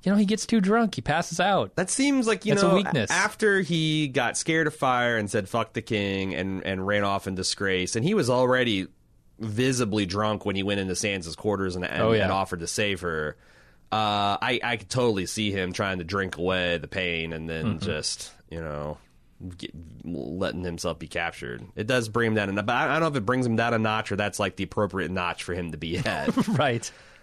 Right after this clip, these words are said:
Speaker 2: Uh, he's certainly fearsome in his right mind, but there's lots of things that indicate that he hasn't been in his right mind.
Speaker 1: Yeah.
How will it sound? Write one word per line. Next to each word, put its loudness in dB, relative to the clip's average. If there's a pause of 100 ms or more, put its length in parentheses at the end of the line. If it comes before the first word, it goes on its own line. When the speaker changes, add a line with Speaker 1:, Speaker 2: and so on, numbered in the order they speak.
(200)
Speaker 2:
Uh, 2
he's 2
certainly 2
fearsome 0
in 2
his 0
right 2
mind, 0
but 0
there's -2
lots 0
of -6
things -2
that 0
indicate -2
that -2
he -2
hasn't -2
been -2
in -6
his -6
right -4
mind. -8 (260)
Speaker 1:
Yeah. 0